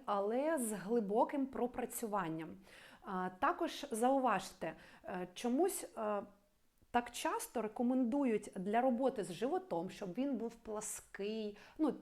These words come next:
звісно, для тих, хто хоче зробити його пласким. Ми не будемо казати, що є якісь ідеали, але дуже часто дівчата просять мене про плаский животик. Е, я потрапляю на рекомендації, що треба робити якісь скручування, якісь повороти.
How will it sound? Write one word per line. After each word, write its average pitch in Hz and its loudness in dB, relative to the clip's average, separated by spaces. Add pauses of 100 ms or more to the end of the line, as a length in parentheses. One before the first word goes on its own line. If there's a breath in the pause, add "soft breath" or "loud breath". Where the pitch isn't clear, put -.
звісно, 185 -4
для 190 0
тих, 196 -4
хто - -4
хоче - 0
зробити 180 -4
його 190 -4
пласким. 254 -4
Ми 277 0
не 247 0
будемо 214 -4
казати, 196 -4
що - -6
є 220 0
якісь 190 -4
ідеали, 247 4 (400 loud breath)
але 254 4
дуже 311 6
часто 240 -2
дівчата 175 -6
просять 262 -4 (240 loud breath)
мене 208 0
про 240 -2
плаский 214 -2
животик. 190 -2 (600 loud breath)
Е, 202 -2
я 269 6 (160)
потрапляю 254 4
на 208 0
рекомендації, 269 0
що 240 -6
треба 269 2
робити 254 0
якісь 233 -2
скручування, 202 -2
якісь 196 -2
повороти. 247 0